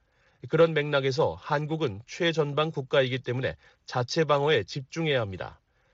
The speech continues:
북한이라는 강력하고 끔찍한 위협을 상대하고 있죠. 중국도 북한과 함께 점점 더 한국에 대한 직접적이고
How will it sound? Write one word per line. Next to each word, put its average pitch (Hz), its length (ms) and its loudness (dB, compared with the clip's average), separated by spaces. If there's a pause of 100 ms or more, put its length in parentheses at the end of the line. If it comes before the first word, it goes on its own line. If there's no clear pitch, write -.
(160)
북한이라는 160 600 2
강력하고 147 760 0
끔찍한 170 680 0
위협을 143 440 0
상대하고 139 520 -4
있죠. 95 320 -10 (580)
중국도 156 580 0
북한과 156 420 2
함께 123 400 0
점점 143 460 0
더 101 160 0
한국에 147 540 -4
대한 135 360 0
직접적이고 127 800 -4